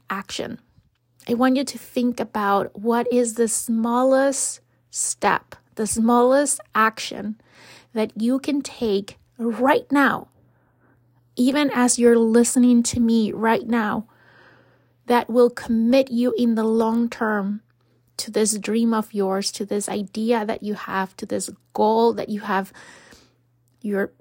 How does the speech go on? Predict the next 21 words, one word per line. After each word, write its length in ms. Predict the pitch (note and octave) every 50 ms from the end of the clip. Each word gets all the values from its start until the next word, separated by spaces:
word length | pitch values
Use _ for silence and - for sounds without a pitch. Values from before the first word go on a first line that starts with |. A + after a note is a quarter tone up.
| _ _ _ _
want 600 | - G#3 G#3 A3 A#3+ C4+ C#4+ D#4 D#4+ B3 - - - _ _ _ _ _ _ -
to 160 | - - B3+
set 340 | A#3+ - - - A3+ - -
for 140 | - - A#3
yourself, 520 | A3 G#3+ G#3 - - A3 G3+ G#3+ G#3 -
but 140 | - - G3
you're 160 | G#3 G#3+ G#3
so 380 | G3+ - - - - A3 A3 A3+
scared 720 | G#3+ - - - - - A3+ A3 A3 A3 G#3+ G#3 G3 G3+
because 720 | - G#3 G3+ - - - G3+ G3 F#3+ F#3+ G3 F#3 G3 - - - _ _ _ _ _ _ _ _ _ _ _ _
you 200 | - G3+ G#3+ G#3+
think 380 | G#3 - B3 A#3+ A#3+ A#3 A#3 -
that 180 | G#3+ - -
you're 160 | G#3+ G#3 G3+ G3+
not 320 | G3 F#3+ F#3+ - - -
capable 720 | - - A3 G#3+ G3+ - G3+ G3 G#3 G#3+ G#3 G3+ F#3+ F#3 -
or 300 | - G#3 G#3 G3+ F#3+ G3+
that 380 | G3 G#3 F#3+ G3 G3 G3+ - - -
it's 280 | A3+ G#3 G3 - -
too 320 | - - - - C4 B3+ A3+
big 640 | G3+ A#3+ A3+ G#3+ G#3+ G#3 G3+ G3+ G3+ G3+ F#3+ -